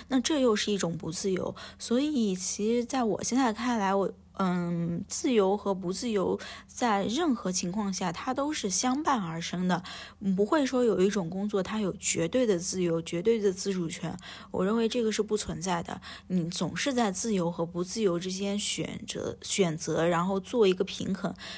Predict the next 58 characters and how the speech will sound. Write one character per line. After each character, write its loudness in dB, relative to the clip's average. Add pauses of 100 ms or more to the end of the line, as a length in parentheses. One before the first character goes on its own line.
(120)
你 2
是 0
愿 4
意 4
放 2
弃 0
这 2
个 0
自 -2
由， -2 (200)
获 4
取， -2 (280)
嗯， 0 (140)
哦， -4
不 -8
对， 0 (220)
你 4
是 4
愿 6
意 4
放 2
弃 0
这 2
个 2
不 -6
自 0
由 4
去 -2
获 2
取 -6
那 -4
个 0
自 -4
由， 0
还 0
是 2 (180)
反 -4
过 2
来， -2 (200)
你 2
自 0
己 0
更 2
看 0
重 2
的 2
是 -4
什 -8
么？ -8 (240)
所 0
以 2
聊 2
到 0
这 -2
里， -2
我 2
发 -2
现， 0